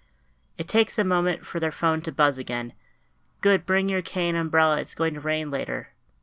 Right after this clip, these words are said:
"Cane umbrella defeats the purpose of the cane," Sylvie replies. "Can't use it to walk when it's up over my ears." "Who thought that was a good idea, S M H?"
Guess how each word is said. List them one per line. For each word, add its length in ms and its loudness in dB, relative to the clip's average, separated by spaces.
"Cane 360 -4
umbrella 440 0
defeats 420 -4
the 80 -16
purpose 360 -2
of 120 -12
the 80 -8
cane," 520 -4
Sylvie 360 -6
replies. 540 -6
"Can't 300 -2
use 180 -2
it 140 -2
to 120 -4
walk 320 2
when 120 -2
it's 120 -6
up 220 -4
over 200 -2
my 140 -2
ears." 460 -2
"Who 80 2
thought 320 2
that 200 8
was 140 -4
a 60 -2
good 180 -2
idea, 320 -2
S 340 -6
M 120 -8
H?" 420 -10